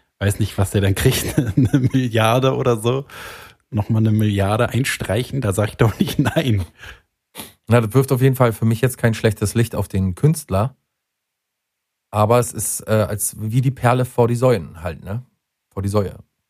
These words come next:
Speaker 1: Ja, man denkt, also ich dachte auch erst so, uh, wa-, warum das denn? Aber wenn man halt, wie gesagt, wenn man überlegt, dass man irgendwann tot ist, dann ist es, also der ist sowieso nicht so sentimental, glaub ich, ne, dass der halt so sich selber als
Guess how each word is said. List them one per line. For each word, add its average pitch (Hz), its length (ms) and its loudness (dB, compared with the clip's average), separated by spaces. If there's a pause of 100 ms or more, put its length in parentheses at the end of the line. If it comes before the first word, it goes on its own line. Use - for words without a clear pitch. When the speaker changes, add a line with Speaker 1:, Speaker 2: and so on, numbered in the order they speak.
(880)
Speaker 1:
Ja, 113 80 4
man 135 180 4
denkt, 139 280 2
also 120 240 2
ich 104 180 -2
dachte 113 260 0
auch - 120 0
erst - 160 -2
so, 78 120 -4
uh, 123 340 0
wa-, 87 260 -2
warum 92 320 0
das 156 140 0
denn? 80 200 -2
Aber 98 460 0
wenn 101 100 4
man 98 160 2
halt, - 380 -4 (260)
wie 101 140 -2
gesagt, 113 280 -4
wenn 92 120 2
man 90 120 2
überlegt, 90 480 0
dass 98 140 -2
man 95 160 2
irgendwann 98 320 0
tot 110 300 0
ist, 143 240 -2
dann 92 260 -2
ist - 160 -8
es, - 160 -8 (1400)
also 95 240 -2
der 107 180 2
ist 117 120 -2
sowieso 147 320 4
nicht 165 160 -2
so 131 140 2
sentimental, 120 920 2
glaub 87 300 -2
ich, 117 200 -8
ne, 104 100 0
dass 107 140 -2
der 98 160 -2
halt 101 160 -2
so 101 320 0 (460)
sich - 200 0
selber 107 560 4
als - 500 -6